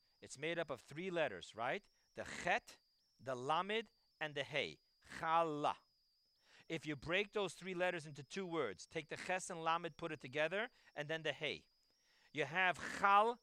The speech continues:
hey. Hey stands for Hashem. The word chal can also come, mean chol means mundane. Now read the word. Chol Hashem. The job of challah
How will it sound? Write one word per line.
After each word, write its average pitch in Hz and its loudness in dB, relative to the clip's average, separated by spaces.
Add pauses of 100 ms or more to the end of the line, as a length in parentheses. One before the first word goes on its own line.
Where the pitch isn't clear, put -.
hey. 131 0 (160)
Hey 185 -2
stands 170 -2
for 156 0
Hashem. 131 -4 (580)
The 156 0
word 175 0 (140)
chal 196 6
can 170 -8
also 180 -2
come, 175 0
mean 180 -6
chol 202 0
means 165 -8
mundane. 135 -4 (640)
Now 160 2
read 185 -2
the 175 0
word. 143 0 (640)
Chol 226 10 (220)
Hashem. 170 4 (880)
The 151 0
job 180 6
of 180 2
challah 196 4